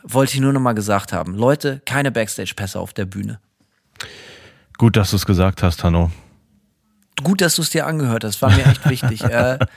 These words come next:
Speaker 1: hat Spaß gemacht heute. Wir haben viel gelacht, hat richtig Bock gemacht. Äh, wahrscheinlich, weil ich hier bei Buzzy in der Bude sitz, ne? Ähm,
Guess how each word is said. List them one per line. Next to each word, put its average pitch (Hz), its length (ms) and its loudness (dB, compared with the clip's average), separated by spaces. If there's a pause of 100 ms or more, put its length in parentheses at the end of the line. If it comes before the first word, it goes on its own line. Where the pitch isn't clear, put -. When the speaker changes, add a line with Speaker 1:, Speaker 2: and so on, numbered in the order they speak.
(200)
Speaker 1:
hat 151 140 0
Spaß - 340 2
gemacht 139 320 2
heute. 127 200 2
Wir 131 100 2
haben 135 120 -2
viel 165 260 -2
gelacht, 143 380 2
hat 135 160 -2
richtig 151 320 -2
Bock 139 160 2
gemacht. 123 460 -2
Äh, 123 260 2
wahrscheinlich, 151 480 -2
weil 175 120 -4
ich 175 80 -8
hier 175 100 -6
bei 165 100 -2
Buzzy 175 240 -2
in 175 60 -2
der 170 80 -2
Bude 170 300 -2
sitz, 107 300 -6
ne? 139 160 -2 (840)
Ähm, 156 360 2